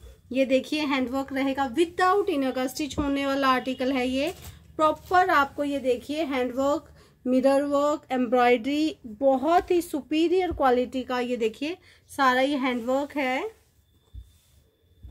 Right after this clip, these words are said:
रॉयल लुक का आर्टिकल मिल रहा है। साथ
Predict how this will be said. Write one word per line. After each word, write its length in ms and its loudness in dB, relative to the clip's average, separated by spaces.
रॉयल 420 4
लुक 180 -4
का 60 2
आर्टिकल 440 2
मिल 220 -2
रहा 320 0
है। 180 -2
साथ 240 0